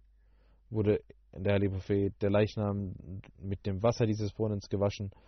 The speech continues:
Und Hazrat Ali berichtet, dass der heilige Prophet sallallahu alaihi wasallam sagte: "Wenn ich sterben sollte, dann sollst du sieben, solltet ihr sieben Gefäße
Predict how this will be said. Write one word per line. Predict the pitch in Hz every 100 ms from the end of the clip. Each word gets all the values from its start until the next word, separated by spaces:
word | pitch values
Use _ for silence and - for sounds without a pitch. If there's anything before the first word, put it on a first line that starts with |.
| - - -
Und | 101
Hazrat | 101 101
Ali | 110 123 110
berichtet, | 110 113 - 113 - - _ - _ _ - _
dass | - 101 107 104 -
der | 104 104
heilige | 104 104
Prophet | 101 110
sallallahu | - 104
alaihi | - 98
wasallam |
sagte: | 104 104 -
"Wenn | 101 101
ich | -
sterben | 113 117 110
sollte, | 104 95 92 98 _ _ _ _ _ _ _ _
dann | - 104 98 104 101 98 - 50 - 90
sollst | 110 104 101 - 117
du | 110 107 -
sieben, | 104 101 113 135 123 113
solltet | 107 107 107 -
ihr | 104
sieben | 101 135 135 120 107 104 - - _ _ _ _ _ _ _ _ _ _ _ _ _ _ _ _ - _ _ _ - -
Gefäße | 117 107 101 131 - 127 113 104